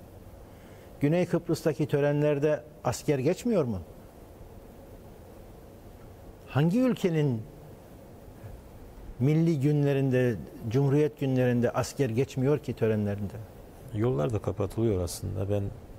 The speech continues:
Speaker 2: müsaadenizle aktarmak istiyorum. Yirmi sekiz Ekim
Speaker 1: Hı hı.
Speaker 2: günü ki, e, Yunanistan'ın milli bir günüdür,
Speaker 1: Ohi.
Speaker 2: Ohi günüdür.
Speaker 1: Evet.
Speaker 2: Ve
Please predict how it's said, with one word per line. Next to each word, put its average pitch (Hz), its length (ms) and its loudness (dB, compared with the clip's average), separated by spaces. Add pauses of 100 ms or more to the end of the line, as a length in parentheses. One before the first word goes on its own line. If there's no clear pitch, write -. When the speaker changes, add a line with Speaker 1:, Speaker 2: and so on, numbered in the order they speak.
Speaker 2:
müsaadenizle 98 680 -2
aktarmak 107 460 -2
istiyorum. 95 360 -4
Yirmi 104 160 0
sekiz 107 260 -2
Ekim 104 280 -2 (880)
Speaker 1:
Hı 139 80 0
hı. - 20 4
Speaker 2:
günü 143 260 0 (220)
ki, 120 260 2 (120)
e, 107 80 0
Yunanistan'ın 113 840 2 (800)
milli 107 320 2
bir 98 80 2
günüdür, 90 240 -2
Speaker 1:
Ohi. 113 260 2
Speaker 2:
Ohi 107 220 0
günüdür. 87 460 -2
Speaker 1:
Evet. 101 200 0 (300)
Speaker 2:
Ve 120 180 2